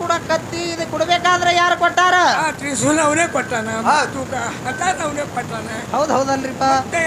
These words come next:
Speaker 2: ಎಲ್ಲ ಪರಮಾತ್ಮ ಶಕ್ತಿದಿಂದ ಅವ್ರು ಸಂಹಾರ ಮಾಡ್ಯಾಳ.
Speaker 1: ಮಾಡ್ಯಾಳ, ಮಾಡ್ಯಾಳ.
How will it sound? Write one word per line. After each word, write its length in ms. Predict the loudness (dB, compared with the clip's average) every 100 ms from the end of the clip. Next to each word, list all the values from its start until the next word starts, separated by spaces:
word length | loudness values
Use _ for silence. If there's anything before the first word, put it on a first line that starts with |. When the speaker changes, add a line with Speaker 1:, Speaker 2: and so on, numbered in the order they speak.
| -2
Speaker 2:
ಎಲ್ಲ 140 | 0 0 0
ಪರಮಾತ್ಮ 400 | -4 -2 -6 -6 -12 -12
ಶಕ್ತಿದಿಂದ 640 | -14 -10 -8 -6 -4 -4 -2 -2 -2
ಅವ್ರು 140 | -6 -8
ಸಂಹಾರ 240 | -8 -8 -8
ಮಾಡ್ಯಾಳ. 260 | -8 -10 -10 -12 -6 -2
Speaker 1:
ಮಾಡ್ಯಾಳ, 260 | 0 0 0
ಮಾಡ್ಯಾಳ. 260 | -2 0 2